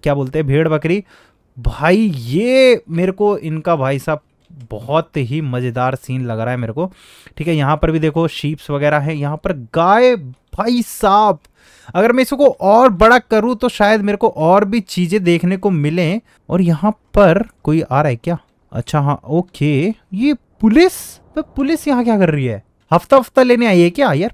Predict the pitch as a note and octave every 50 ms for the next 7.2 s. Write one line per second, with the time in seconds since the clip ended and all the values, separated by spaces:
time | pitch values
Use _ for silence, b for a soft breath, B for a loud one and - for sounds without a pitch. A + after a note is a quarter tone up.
0 | _ - - C#3 D3 G#3+ A3 - - - A3+ A#3 A3+ A3+ A3 E3 C#3+ D3 D3+ E3
1 | F3 F3+ F3+ G3+ G3 F#3+ F#3+ F#3 G3 F#3+ F#3 F3+ F3 F#3 F3+ F#3+ F#3 G3 A3+ B3
2 | _ _ _ _ _ _ _ _ _ _ _ _ _ _ _ _ _ _ _ _
3 | _ _ _ _ _ _ _ _ _ _ - C#3 D3+ D#3 E3 F#3+ F#3+ - F#3 F#3+
4 | A3 G3+ - - A3 E3 C#3 B2 A#2+ A#2+ A#2 A2 G#2+ G#2+ _ _ _ _ _ _
5 | _ _ - - E3+ F#3+ A3 A#3+ - - - _ - F3 F#3+ G#3 F#3 _ - A#3
6 | B3+ C4+ C4 - - _ _ _ _ B B B B B B B B B B B
7 | - D3 F3 A3